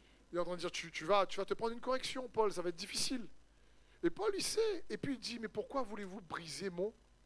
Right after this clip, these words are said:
courage ? Et j'ai trouvé un verset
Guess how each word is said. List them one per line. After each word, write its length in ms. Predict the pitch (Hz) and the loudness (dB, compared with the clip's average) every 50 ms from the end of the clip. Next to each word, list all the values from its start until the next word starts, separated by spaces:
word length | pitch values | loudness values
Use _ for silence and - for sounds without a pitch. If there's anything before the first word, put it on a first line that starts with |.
| - - - - | -20 -20 -20 -20
courage ? 760 | - - - - - 131 131 127 117 113 120 - - - - - _ - - - - - - - - - - - - - - - - - | -20 -18 -14 -12 -10 -10 -12 -12 -10 -10 -10 -10 -10 -10 -14 -16 _ -20 -20 -20 -20 -20 -20 -20 -20 -20 -20 -20 -20 -20 -20 -20 -10 0
Et 140 | - 185 185 | 4 4 4
j'ai 120 | 170 196 269 | 4 2 0
trouvé 220 | - 269 254 277 | -2 0 2 4
un 160 | 262 240 220 | 4 4 6
verset 680 | 185 196 185 165 - - - 196 208 214 226 226 214 | 4 4 2 2 0 -2 -2 2 2 2 2 2 -2